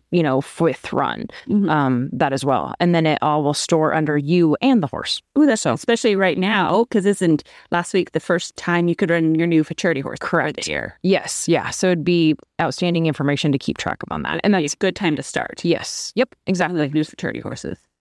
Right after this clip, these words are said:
Speaker 1: Yes, it'd be, it, and it's one of those things where if you just do it every time and added the information in, you will get so much more out of it at the year end for yourself, or when you go to sell that horse, or if you need any information, it's all there in one location.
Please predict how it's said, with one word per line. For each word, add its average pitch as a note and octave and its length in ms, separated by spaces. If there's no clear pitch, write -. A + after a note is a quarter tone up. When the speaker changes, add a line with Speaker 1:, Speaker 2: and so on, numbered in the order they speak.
Speaker 1:
Yes, - 400
it'd D3 160
be, C#3 180
it, B2+ 140
and B3 100
it's B3 100
one D4 140
of D#4 60
those C4 160
things F#3 220
where D#3+ 80
if - 140
you G3 60
just G3 260
do D#3 200
it D#3+ 160
every D#3+ 280
time D3 540
and C3 120
added C#3+ 360
the B2+ 80
information C#3 580
in, C3+ 280
you F3 320
will E3 160
get D3 560
so - 340
much E3 340
more C#3 300
out C3 180
of C3 160
it C3 120
at C#3+ 140
the D3 80
year C3 240
end C3+ 240
for - 180
yourself, - 560
or B2 120
when D3 140
you C#3+ 80
go D3 120
to C#3+ 80
sell B2+ 260
that B2 160
horse, F#2 360
or D#3+ 220
if - 240
you C#3+ 80
need C#3+ 240
any B2+ 180
information, B2+ 520
it's B2 180
all C#3 160
there B2+ 260
in C3 240
one F#2+ 160
location. - 560